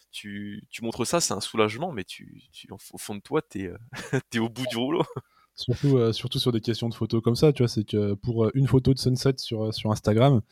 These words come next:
Speaker 2: euh, il y a cinquante photos où je me prends la pluie, les nuages, euh, ou des trucs dans le
Speaker 1: Ouais.
Speaker 2: genre, tu vois. Et ça, euh, et ça,
Speaker 1: Bah, c'est ça.
Speaker 2: ça, moi, je, je co-, peut-être pas quand même les, les, les partager parce que, parce qu'il y en aurait beaucoup, <laughs> putain, un paquet qui sont vilaines. Mais, euh,
Speaker 1: <laughs>
Speaker 2: mais il y a, il y a exactement ça, tu vois.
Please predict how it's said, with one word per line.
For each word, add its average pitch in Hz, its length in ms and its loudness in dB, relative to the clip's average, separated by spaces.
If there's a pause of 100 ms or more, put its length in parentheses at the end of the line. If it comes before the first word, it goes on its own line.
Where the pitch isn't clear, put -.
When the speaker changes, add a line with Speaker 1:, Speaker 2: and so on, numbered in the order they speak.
(460)
Speaker 2:
euh, 104 380 2
il 113 60 0
y 110 40 4
a 110 40 8
cinquante 131 340 4
photos 131 420 8
où 120 40 4
je 113 80 -2
me 110 100 0
prends 113 180 2
la 113 120 6
pluie, 135 320 6
les 120 120 6
nuages, 120 560 6
euh, 107 340 0 (500)
ou 110 60 -8
des 110 60 -2
trucs 120 160 -6
dans 120 80 2
le - 20 4
Speaker 1:
Ouais. 131 40 0
Speaker 2:
genre, 165 180 6
tu - 120 0
vois. 123 100 2 (720)
Et 107 60 -8
ça, 127 380 0
euh, 107 180 -2
et 110 60 -4
ça, 135 200 2
Speaker 1:
Bah, 104 80 0
c'est 107 160 -2
ça. 143 180 -2
Speaker 2:
ça, 131 180 -2
moi, 143 140 6
je, 117 240 0
je 110 120 -4
co-, 120 180 0
peut-être 131 240 -2
pas 139 120 2
quand 135 140 -2
même 127 60 -2
les, 120 200 0
les, 120 100 0 (140)
les 127 100 6
partager 123 460 4
parce - 200 0
que, 113 300 -6 (600)
parce 107 120 -8
qu'il 135 100 2
y 123 40 2
en - 20 2
aurait 117 160 2
beaucoup, 127 440 -4
<laughs> - 20 -8
putain, - 280 0
un - 40 -2
paquet - 300 -8
qui - 120 -8
sont 113 140 -6
vilaines. 113 420 0 (600)
Mais, 110 140 -6
euh, 110 180 -4
Speaker 1:
<laughs> - 240 -12 (100)
Speaker 2:
mais 110 100 -2
il - 20 0
y - 0 -
a, 110 60 0 (160)
il 123 80 -2
y 113 40 2
a - 20 2
exactement 110 460 -2
ça, 165 180 0
tu - 160 -4
vois. 127 160 -2